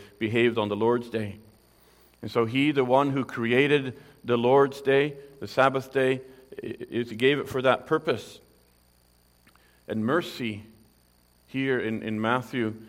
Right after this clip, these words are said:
uh, mercy refers to that compassion, the compassion for others. And in Hosea six that Jesus quoted, the, the Old Testament mercy really speaks of the,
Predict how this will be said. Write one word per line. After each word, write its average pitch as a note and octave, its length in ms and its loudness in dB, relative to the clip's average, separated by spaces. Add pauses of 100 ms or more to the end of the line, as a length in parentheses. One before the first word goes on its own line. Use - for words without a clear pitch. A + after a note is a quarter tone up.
(140)
uh, - 60 -10
mercy A#2 720 -2 (180)
refers C3+ 480 0
to C#3 120 -8
that B2 180 -2
compassion, A#2 840 -6
the G#2 80 -10
compassion C#3+ 840 -6 (260)
for - 260 -6
others. C3+ 380 -4 (1300)
And A#2+ 300 0
in A#2+ 140 -2
Hosea B2+ 460 4
six D#3+ 360 -2
that A2 220 2
Jesus B2+ 360 -4
quoted, D3 440 0
the, A#2+ 180 2 (240)
the B2+ 120 0
Old C#3 260 6
Testament D#3+ 520 0
mercy C3+ 380 -2
really C#3 260 2
speaks - 460 -4
of C3+ 320 2 (400)
the, G#2+ 260 2